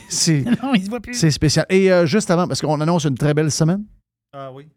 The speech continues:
Speaker 3: oui.
Speaker 1: Donc, un peu partout, euh, il va y avoir même des endroits qu'on va dépasser deux, trois jours, le vingt degrés cette semaine. Donc, euh, profitez-en.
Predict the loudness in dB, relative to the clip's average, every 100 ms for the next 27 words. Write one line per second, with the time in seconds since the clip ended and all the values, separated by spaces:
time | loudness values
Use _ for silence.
0 | _ -12 -6 -2 -2 0 0 0 0 -2
1 | 0 4 6 6 4 2 2 2 2 2
2 | 4 4 2 2 0 0 -2 0 0 0
3 | -2 _ _ _ 0 2 2 0 0 -2
4 | -2 -2 0 0 2 2 2 2 -2 2
5 | 4 4 4 2 2 2 2 0 -2 0
6 | 2 4 2 0 -2 -2 -4 -2 -4 -2
7 | 0 2 0